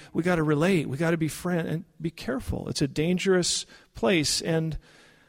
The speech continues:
Jehoshaphat finds himself compromised here. He's tempted to find some common ground, but he ends up in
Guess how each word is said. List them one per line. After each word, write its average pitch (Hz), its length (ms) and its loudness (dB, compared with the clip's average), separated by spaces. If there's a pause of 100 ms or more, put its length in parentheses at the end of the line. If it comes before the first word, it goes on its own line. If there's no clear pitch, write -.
(120)
Jehoshaphat 160 600 2
finds 160 280 2
himself 139 380 2
compromised 131 680 0
here. 107 200 -2
He's 113 180 -4
tempted 175 400 2
to 151 80 0
find 151 340 0
some 127 200 -2
common 143 420 -2
ground, 120 540 0 (680)
but 131 220 2
he 131 160 4
ends 147 240 2
up 135 460 2
in 123 480 0